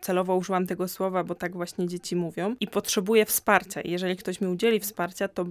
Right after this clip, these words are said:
będę mogła próbować dalej żyć. Nie zawsze to, że, są przypadki, kiedy są osoby już zdecydowane na, na to, że, że nie chcą żyć. A poza tym musimy pamiętać, że nawet jeśli są osoby, które nie chcą już żyć, to jest to objaw trudności psychicznych,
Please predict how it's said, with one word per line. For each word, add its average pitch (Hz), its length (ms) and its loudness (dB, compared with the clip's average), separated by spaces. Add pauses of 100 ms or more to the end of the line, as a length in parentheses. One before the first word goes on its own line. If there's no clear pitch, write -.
(200)
będę 190 320 0
mogła 180 300 0
próbować 175 500 -4
dalej 165 320 -2
żyć. - 280 -10
Nie 180 140 2
zawsze 202 300 0
to, 180 120 -4
że, 175 400 -4
są 175 220 -4
przypadki, 175 560 -4
kiedy 170 260 -2
są 170 220 -2
osoby 170 280 -4
już 175 180 -2
zdecydowane 170 720 -2
na, 160 480 -4
na 170 180 -6
to, 175 140 -10
że, 170 440 -6
że 180 160 -6
nie 175 140 0
chcą 170 260 -6
żyć. 190 220 -2 (420)
A 240 60 4
poza 247 160 6
tym 254 120 2
musimy 233 360 0
pamiętać, 226 540 2
że 175 260 0 (100)
nawet 202 360 6
jeśli 180 240 -4
są 165 180 -2
osoby, 165 320 -8
które 165 280 -4
nie 190 140 4
chcą 214 180 -2
już 175 260 -2
żyć, 165 300 -4
to 180 100 -4
jest 180 180 -2
to - 140 -6
objaw 185 320 0
trudności 202 580 -2
psychicznych, 190 720 -4